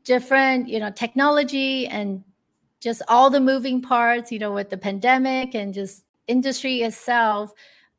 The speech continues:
understanding that there will be a lot of flexibility. You know, we need to work with that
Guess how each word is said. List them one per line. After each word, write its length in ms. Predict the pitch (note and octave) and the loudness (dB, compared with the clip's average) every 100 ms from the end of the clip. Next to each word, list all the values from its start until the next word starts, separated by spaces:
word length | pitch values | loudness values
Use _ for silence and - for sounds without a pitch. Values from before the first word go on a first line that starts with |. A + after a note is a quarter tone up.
| _ _ _ | _ _ _
understanding 600 | A#3 B3+ C4+ C4+ B3 B3 A#3 | -2 0 0 -2 -4 -2 0
that 160 | G#3 | 0
there 100 | A3 | 0
will 80 | G#3 | -6
be 120 | G#3 | -4
a 60 | G3+ | -4
lot 440 | F#3+ G3 G3+ A3 | -4 -4 0 0
of 100 | C4+ | 0
flexibility. 880 | B3+ A#3+ G#3 - F3+ F3+ F3 F3 F3 - | -6 -8 -8 -8 -6 -4 -4 -6 -12 -14
You 100 | - | -12
know, 160 | G3 D#3+ | -12 -10
we 200 | G#3 G#3 | -8 -8
need 180 | G#3 G#3+ | -6 -6
to 100 | G#3 | -6
work 340 | G3 A#3 A#3 | 0 0 0
with 160 | A#3 - | -6 -2
that 360 | F3+ E3+ F3 | -2 -2 -6